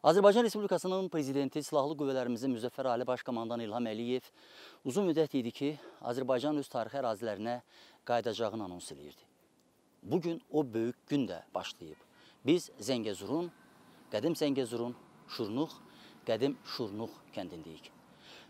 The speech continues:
Və bu başlanğıcların anonsudur. Biz Şurnuxdan ilk filmimizi eləyib bu ərazini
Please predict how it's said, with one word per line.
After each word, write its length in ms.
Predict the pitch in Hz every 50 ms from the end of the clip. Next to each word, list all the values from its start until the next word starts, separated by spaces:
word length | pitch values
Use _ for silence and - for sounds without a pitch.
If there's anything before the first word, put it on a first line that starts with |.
| - - -
Və 160 | 117 143 147
bu 240 | 180 226 226 370 - - -
başlanğıcların 840 | - 147 - - 147 139 135 127 131 113 120 131 131 139 143 135 113
anonsudur. 400 | 107 101 95 - - 101 - - - - - - - - - _ _ _ _ _ _ _ _ -
Biz 380 | 120 117 143 190 196 - - - _ _ - - - - - - _ -
Şurnuxdan 640 | - - 131 123 123 - - - 143 147 135 120 - - - - - - _ -
ilk 240 | - 180 165 147 -
filmimizi 640 | - - - - 117 104 107 104 104 92 107 104 -
eləyib 400 | 87 82 95 120 170 196 - - - _ _ - - - - - - -
bu 120 | 117 147 160
ərazini 540 | 147 135 120 101 113 107 110 113 127 143